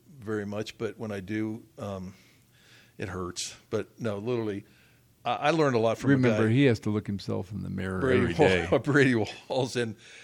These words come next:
Speaker 1: and, and Mulch can coach every position, and he's really good at it. And, and I, and I don't say that about anybody. I, I told him he should be in the pros. Um, and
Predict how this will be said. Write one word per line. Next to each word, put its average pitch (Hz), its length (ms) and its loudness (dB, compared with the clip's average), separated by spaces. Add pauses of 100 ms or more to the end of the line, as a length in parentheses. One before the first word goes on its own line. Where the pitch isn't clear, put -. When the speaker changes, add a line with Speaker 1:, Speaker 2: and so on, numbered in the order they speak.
(220)
Speaker 1:
and, 117 280 -6
and 120 120 -6
Mulch 156 220 0
can 113 100 -10
coach 107 260 -4
every 101 140 -4
position, 90 500 -10
and 101 140 -8
he's 98 360 -8
really 107 280 -4
good 87 200 -6
at 87 140 -6
it. 87 160 -12
And, 113 300 -8
and 120 120 -4
I, 143 80 0
and 131 180 -4
I 139 40 -2
don't 123 140 -4
say 107 180 -2
that 101 100 -6
about 92 240 -6
anybody. 92 420 -8
I, 113 60 -2
I 117 40 -4
told 117 440 -8
him 110 40 -8
he 117 60 -6
should 104 140 -12
be 107 60 -8
in 98 60 -6
the 92 60 -12
pros. 85 360 -10 (480)
Um, 104 380 -6 (100)
and 104 260 -8